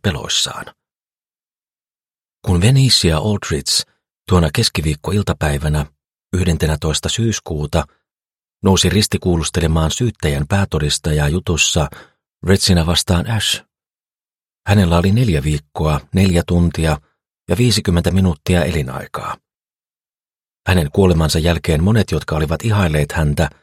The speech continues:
ja ne muutamat, jotka olivat pitäneet hänestä, huomasivat,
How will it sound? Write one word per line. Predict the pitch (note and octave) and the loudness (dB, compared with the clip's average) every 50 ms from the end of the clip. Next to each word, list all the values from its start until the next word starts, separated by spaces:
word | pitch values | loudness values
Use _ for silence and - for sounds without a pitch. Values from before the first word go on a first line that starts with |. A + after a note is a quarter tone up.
| _ _ _ _ _ _ _ _ - | _ _ _ _ _ _ _ _ 0
ja | E2+ F2+ | 2 2
ne | F2 | 4
muutamat, | D#2+ F2 F#2+ G2 - F2+ E2 E2 D2+ - | 4 4 2 2 2 2 0 0 0 -2
jotka | E2+ - - - D#2+ | -4 -4 -2 -4 -2
olivat | D#2+ D#2+ D#2+ D2 - | -2 -2 -4 -4 -6
pitäneet | G2+ - F#2+ F2 D2 C#2+ C#2+ C#2+ - | -4 0 0 0 0 0 -2 -4 -4
hänestä, | D#2 D2+ D2+ C#2+ - - - - - - _ _ _ _ _ _ _ _ _ _ _ _ _ _ _ - | -4 -2 -2 -2 -2 -2 -2 -2 -4 -4 _ _ _ _ _ _ _ _ _ _ _ _ _ _ _ 0
huomasivat, | G2+ G2+ F#2+ F2 D#2+ D#2 - D#2 D#2+ D#2 D2+ | 2 2 2 2 0 -2 -2 -2 -2 -2 -4